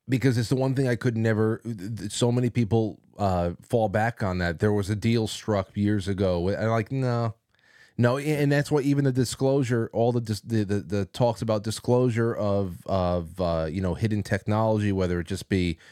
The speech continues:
our own or of any kind of non-human origin, whatever the hell it is, wherever, you know,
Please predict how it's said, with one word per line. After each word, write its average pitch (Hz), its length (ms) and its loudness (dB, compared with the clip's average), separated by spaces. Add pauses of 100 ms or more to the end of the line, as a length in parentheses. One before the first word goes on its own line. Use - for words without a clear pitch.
(400)
our 104 320 2
own 113 520 0
or 90 360 -2
of 90 160 -2
any 107 180 2
kind 113 240 0
of 104 60 2
non-human 104 600 0
origin, 101 600 -2
whatever 101 320 0
the 135 80 0
hell 117 240 2
it 98 40 0
is, 92 340 0
wherever, 123 540 -2 (360)
you 110 80 0
know, 98 240 -2